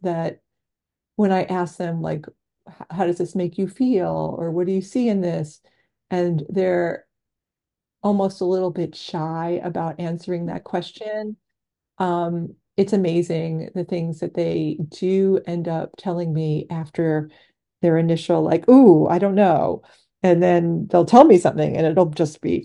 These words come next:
fascinating to me. So I just stay fascinated by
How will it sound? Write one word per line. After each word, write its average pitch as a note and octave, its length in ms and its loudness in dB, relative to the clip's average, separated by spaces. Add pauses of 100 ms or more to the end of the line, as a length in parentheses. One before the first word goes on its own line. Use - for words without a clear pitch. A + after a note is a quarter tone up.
fascinating D#3+ 720 0
to E3 120 -6
me. D3 280 -2
So F3+ 520 2 (160)
I D4 460 8 (140)
just G#3 200 0
stay F#3+ 220 2
fascinated D#3+ 800 -2
by D#3+ 160 0